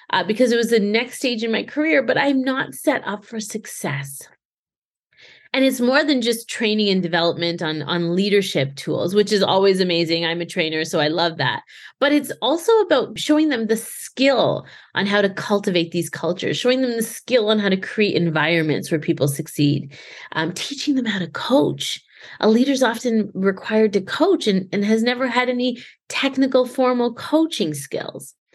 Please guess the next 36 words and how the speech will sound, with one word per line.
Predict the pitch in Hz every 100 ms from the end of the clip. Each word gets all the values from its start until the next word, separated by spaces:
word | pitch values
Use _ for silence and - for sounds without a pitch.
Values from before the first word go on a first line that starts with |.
| _ - -
And | 254
so | 302
when | 294
I | 277
look | 277 285 392
at | 370 294 -
leadership | - 240 247 254 254 - 196 175 - 214
and | 196
I | 202
look | 214 220
at | 226
what | 143 175
it | -
costs | - - 160 196 214
organizations, | 196 196 185 180 165 190 247 - 269 269 - - -
the | 190 202
lack | 196 214 254 262 226
of | 175
not | 175 180 -
knowing | 190 185 190
how | 185 180
to | 165
lead | 151 151 190 247 294 - - -
can | 226 196
cost, | - 247 226 233 - _ -
uh, | 147
organizations | 139 196 208 185 190 185 190 175 -
exponentially. | 185 - 160 147 151 - - -
So | 240
let's | 254 262
think | - 226 220
about | 185 156
that | - -
for |
a | 151
second. | - 131 -